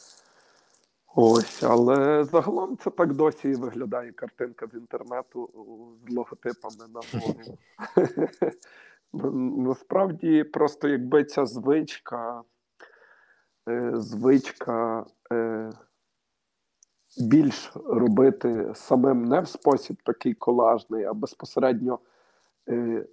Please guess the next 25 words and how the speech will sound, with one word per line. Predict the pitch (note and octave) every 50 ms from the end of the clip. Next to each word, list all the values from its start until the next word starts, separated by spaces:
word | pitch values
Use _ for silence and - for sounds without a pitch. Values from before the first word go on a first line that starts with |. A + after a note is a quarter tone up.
| _ _ _ _ _ _ _ -
звільнятися | A2+ G#2+ A2+ A2 C3 B2+ A#2+ B2 B2 C3+ C#3 D3 C#3+ - - C#3 A#2+ - - A#2+ -
через | - - A#2+ A2 A#2+ A#2 - -
творчість, | _ - B2 C3 C3+ C#3 B2+ - - - - A2+ - - -
тобто | A#2+ - - - A#2+
займатися | - - B2+ B2 C#3 C#3 C3+ - A#2+ - - C3 A2+
творчістю, | - _ B2+ C3 C3+ B2 B2 - - - A#2 - _ _ _ - A#2+ A2+ A2+ - _ _ _ _ _ _ _ _ _ _ _ -
е, | B2+ B2+ B2 A2
була | A2+ B2 C3 C3 C3 C3+ B2+ A2+
більш | G2+ A2 - - - - - -
повсемісна, | - - - - - - - C3+ C3+ C3 B2+ A#2+ - - _ B2+ B2
не | A#2 A#2+ -
тільки | - D#3+ E3 - - C3+
в | B2+
людей, | A#2+ - G#2+ C3 B2 B2
які | A#2+ - - - - B2 A#2+ A#2
там | A#2 - - A2 A2+ G#2+ G#2 G#2+ G#2 G2+ _ _ _ _ _
професійно | - C3 B2 - - B2 - - - C#3 B2+ A#2 A#2 A#2+ A#2
мають | A2+ A2 A#2 A#2+ A#2+ A#2 A2+ - -
якесь | A#2 - - - -
своє | - - A#2 A#2+ A2
зацікавлення, | - A2 G#2 - - - - A2 G#2 A2+ A2+ G#2+ A#2+ B2
а |
просто | - - - - - D#3
якби | D3+ B2+ - - - - -
всі | - - - D3 C#3+ - -